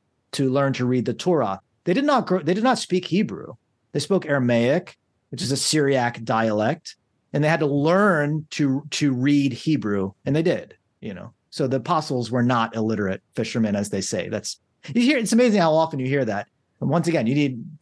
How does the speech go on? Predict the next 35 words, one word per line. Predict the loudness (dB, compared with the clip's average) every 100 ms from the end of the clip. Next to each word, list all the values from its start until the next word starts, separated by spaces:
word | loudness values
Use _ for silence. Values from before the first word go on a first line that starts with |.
| -2
knowledge | 2 2 2 0
of | -2 -2
the |
historical | -2 0 -2 -2 -4
context. | -2 -2 -2 -4 -4 -12 -16 _ _ _ _ _ _ _ _ _ _
So | 0
all | 4 4
the | 4
boys | 2 4 2 -2 -4
would | -2 0
go | 0
through | 0 0 -2
that. | 2 2 2 -2 -6 -18 _ _
There | 0 2
was | 2
actually | 2 0 0
farther | 0 2 2 2
schools. | -2 -2 0 0 -4 -8 -12 -12 _ _ _ _ _ _ _
And | -8 0
so | 2
you | 2
could | 2 2
actually | 2 2 0
then | 0 -2
train | -2 0 2 0
to |
become | -2 0 0
a | 2
rabbi. | 2 2 2
You | 0
would | 0
go | 0 0
to | 0 0
an |
advanced | 0 0 2 2 2 -2 -8